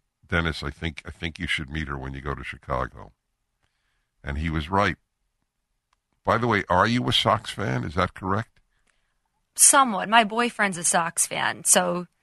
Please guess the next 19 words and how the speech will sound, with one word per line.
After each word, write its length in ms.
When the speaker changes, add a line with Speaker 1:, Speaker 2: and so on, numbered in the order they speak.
Speaker 1:
That's 240
good 160
Speaker 2:
through 80
Speaker 1:
enough. 200
Speaker 2:
him. 360
Speaker 1:
No, 240
if 180
your 120
boyfriend 520
is 140
a 40
Sox 380
fan, 380
that's 160
good. 220
That's 180
a 40
good 220
sign. 440